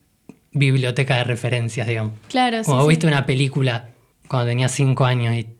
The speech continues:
Speaker 1: no sé, flasheaste, eso se te queda como grabado. Y vos después a la hora de crear algo, de alguna manera sale todo lo que te gu-, lo que viste que te gustó.
Speaker 2: Claro, sí,
Speaker 1: Supongo,
Speaker 2: sí, sí.
Speaker 1: creo.
Speaker 2: Yo cuando veo lo que haces, que a todo esto la gente lo puede ver en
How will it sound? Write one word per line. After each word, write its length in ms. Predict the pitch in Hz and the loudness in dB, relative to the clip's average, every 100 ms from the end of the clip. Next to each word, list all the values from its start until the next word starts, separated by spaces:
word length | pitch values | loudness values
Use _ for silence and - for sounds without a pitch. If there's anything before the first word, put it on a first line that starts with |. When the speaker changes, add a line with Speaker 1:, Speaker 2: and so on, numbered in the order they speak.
| _ | _
Speaker 1:
no 120 | 135 | -6
sé, 160 | 117 113 | -4 -4
flasheaste, 840 | - 113 113 131 123 - 139 147 - _ _ _ _ _ | -4 -6 -2 -2 -2 -4 -4 -4 -14 _ _ _ _ _
eso 180 | - 165 | 0 2
se 140 | 120 113 | 2 -2
te 160 | 110 | -4
queda 220 | - 127 | 0 0
como 200 | 117 113 | 0 -2
grabado. 680 | 110 110 113 113 117 110 110 _ _ _ | -2 -2 0 -2 -4 -6 -10 _ _ _
Y 120 | 135 | 0
vos 160 | 123 139 | 2 0
después 260 | - 160 | 0 0
a 60 | 135 | 2
la 120 | 123 | 0
hora 140 | 127 127 | -2 -4
de 220 | 113 - - - - | -6 -12 -20 -20 -4
crear 280 | 127 123 123 | -2 0 -2
algo, 500 | 131 131 123 113 - _ _ _ _ | -2 -2 -4 -6 -16 _ _ _ _
de 140 | - 123 | -4 0
alguna 180 | 127 | 2
manera 280 | 123 120 120 | 2 0 -2
sale 360 | 120 135 120 110 | -2 -2 0 -2
todo 240 | 113 120 | -6 -8
lo 120 | 113 113 | -6 -6
que 80 | |
te 120 | 110 117 | -6 -6
gu-, 160 | 110 - | -8 -10
lo 140 | 131 117 | -8 -4
que 120 | 127 | -4
viste 300 | 113 - 131 | -6 -6 -6
que 80 | 120 | -6
te 80 | 127 | -8
gustó. 400 | 110 - 120 - - _ | -10 -8 -10 -10 -20 _
Speaker 2:
Claro, 260 | 285 262 240 | -8 -6 -4
sí, 80 | |
Speaker 1:
Supongo, 420 | 123 127 123 113 113 | -2 0 -2 -4 -10
Speaker 2:
sí, 220 | - 262 | -10 -10
sí. 60 | 247 | -4
Speaker 1:
creo. 260 | 139 113 113 - - - | -4 -4 -8 -18 -20 -10
Speaker 2:
Yo 160 | - | -4
cuando 240 | 269 302 247 | 0 0 2
veo 200 | 247 294 | 0 0
lo 160 | 247 | 0
que 100 | 220 | -2
haces, 420 | 202 - 277 233 - | -4 -4 -4 -4 -6
que 80 | 196 | -6
a 40 | |
todo 120 | 220 | -4
esto 180 | 226 233 | -4 -4
la 80 | 208 | -4
gente 320 | - 220 220 | -4 -4 -2
lo 120 | 202 | -4
puede 240 | 202 214 214 | -2 0 0
ver 320 | 208 214 - - - | 0 -2 -4 -10 -6
en 280 | 220 214 | -4 -4